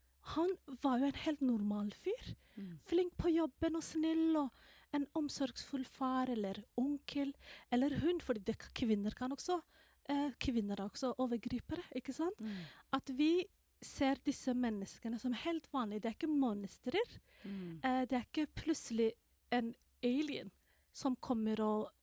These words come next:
Speaker 1: utsetter barn for noe så grovt.
Speaker 2: Mm.
Speaker 1: Det her er vanlige mennesker i hverdagen. Eh,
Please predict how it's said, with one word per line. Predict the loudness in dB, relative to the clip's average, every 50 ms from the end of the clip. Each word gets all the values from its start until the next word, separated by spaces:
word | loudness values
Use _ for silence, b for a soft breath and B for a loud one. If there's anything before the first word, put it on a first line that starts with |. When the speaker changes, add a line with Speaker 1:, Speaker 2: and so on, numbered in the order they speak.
| _ _ -6 -4
Speaker 1:
utsetter | -4 -4 -4 -4 -4 -4 -2 -4
barn | -4 -2 -4 -4 -4 -6
for | -6 -4 -4
noe | -2 -2 -4
så | -4 -4 -6 -6
grovt. | -6 -6 -6 -6 -6 -6 -8 -10 -16 -16 -14 -8
Speaker 2:
Mm. | -6 -4 -4 -4 -4 -2 0
Speaker 1:
Det | 0 0
her | 2 2 2 2
er | 0 0 -2 -4 -10 -14 -10 _ 0
vanlige | 0 2 2 2 2 2 2
mennesker | 2 0 0 -2 -4 -4 -6 -6 -4 -2
i | -4 -4
hverdagen. | -4 -2 -2 0 0 0 -2 -2 -6 -10 -14 -12 -12 -10 -12 -12 -14 B B B B B B B B B B B B
Eh, | 0 0 2 2 0 0